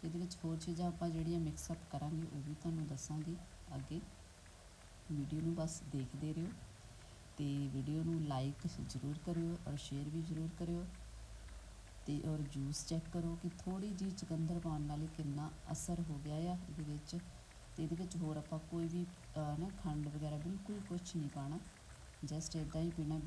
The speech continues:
ਬਹੁਤ ਜ਼ਿਆਦਾ ਸਵੀਟ ਔਰ ਮਿੱਠਾ ਬਣੇਗਾ, ਤੇ ਕਿਉਂਕਿ ਬਾਜ਼ਾਰ 'ਚ ਇੱਦਾਂ ਦਾ ਹੈ ਨਹੀਂ। ਹੁੰਦਾ ਹਾਂਜੀ, ਤੇ ਜਿਹੜਾ ਅਸੀਂ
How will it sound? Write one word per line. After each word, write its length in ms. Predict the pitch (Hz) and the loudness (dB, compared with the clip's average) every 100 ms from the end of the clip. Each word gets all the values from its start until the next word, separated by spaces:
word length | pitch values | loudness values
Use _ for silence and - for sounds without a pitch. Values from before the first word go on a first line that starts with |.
| 139 | -2
ਬਹੁਤ 380 | 143 165 170 160 | 0 0 0 0
ਜ਼ਿਆਦਾ 340 | 143 143 151 | 0 0 0
ਸਵੀਟ 600 | 160 - 147 147 160 - - - 147 | -2 -2 0 0 0 -4 -12 -8 -4
ਔਰ 160 | 147 | -2
ਮਿੱਠਾ 420 | 143 139 - 156 | -2 -4 -2 0
ਬਣੇਗਾ, 500 | 165 151 147 151 165 - - - - - - - - | 2 2 2 0 -2 -2 -10 -14 -14 -14 -14 -14 -6
ਤੇ 140 | 147 147 | -2 0
ਕਿਉਂਕਿ 220 | 156 151 165 | 0 0 0
ਬਾਜ਼ਾਰ 420 | 151 151 143 - | 2 4 4 2
'ਚ 80 | 147 | -2
ਇੱਦਾਂ 300 | - - 135 | -2 -2 12
ਦਾ 120 | 339 | 12
ਹੈ 60 | |
ਨਹੀਂ। 520 | - - - - - - - - - - - - - 320 - - - - - - - - - - - - - - - - - - - - - - - - - - - - - - - - - - - | 12 10 12 12 12 12 12 -8 -10 -8 -8 -8 2 4 4 0 -10 -4 0 2 12 12 12 12 8 8 0 0 2 2 0 -4 0 8 10 8 4 -4 -12 -12 -12 -8 -8 -8 2 2 2 -6 12
ਹੁੰਦਾ 100 | - - - - | 12 12 0 2
ਹਾਂਜੀ, 400 | 156 156 147 151 | 8 10 12 12
ਤੇ 140 | 147 156 | 12 12
ਜਿਹੜਾ 320 | 151 151 165 | 12 12 12
ਅਸੀਂ 260 | 160 170 | 12 12